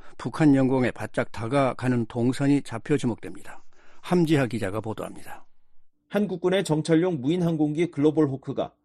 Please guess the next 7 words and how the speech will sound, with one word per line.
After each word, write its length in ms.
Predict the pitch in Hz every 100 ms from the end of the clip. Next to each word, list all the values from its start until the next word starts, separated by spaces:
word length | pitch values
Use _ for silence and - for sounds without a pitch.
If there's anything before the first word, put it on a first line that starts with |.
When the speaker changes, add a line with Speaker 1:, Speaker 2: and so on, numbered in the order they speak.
| _ -
Speaker 2:
최근 300 | 180 175 185
남북 360 | 101 131 165
군사 300 | - 143 185 156
분계선 460 | 160 147 143 151
일대에서 480 | 127 127 113 107 143
항적을 420 | 139 180 160 160
노출했습니다. 720 | 135 120 - 92 90 87 90